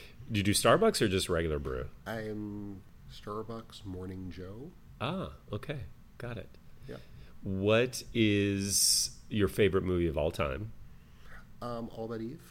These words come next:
Speaker 1: Oh, I love All About Eve. Yes.
Speaker 2: It's my, I
Speaker 1: Uh, that was a cigarette, mine. I was not
Speaker 2: he,
Speaker 1: committed.
Speaker 2: he, yeah, he was, yeah, he was doing his, Be-,
Speaker 1: <laughs> I
Speaker 2: his
Speaker 1: cou-,
Speaker 2: Betty
Speaker 1: I couldn't think
Speaker 2: Davis.
Speaker 1: of my
Speaker 2: Yeah.
Speaker 1: Who's your Hollywood crush?
Speaker 2: I don't know.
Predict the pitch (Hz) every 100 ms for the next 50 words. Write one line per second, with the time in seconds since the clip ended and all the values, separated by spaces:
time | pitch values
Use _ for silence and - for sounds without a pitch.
0 | - - - 85 76 98 131 90 76 71
1 | 69 - 64 - - - - - - 95
2 | 92 - - - - - 117 135 - -
3 | - 117 127 131 123 123 - 104 104 104
4 | - 92 90 90 98 98 95 113 147 95
5 | 90 85 143 131 127 120 131 113 - 117
6 | 98 120 104 90 95 107 104 92 135 -
7 | 139 - 123 127 117 123 - 151 139 139
8 | 127 113 127 104 110 117 90 - - -
9 | - - 139 135 113 104 110 - 82 78
10 | - - - - - 214 240 254 262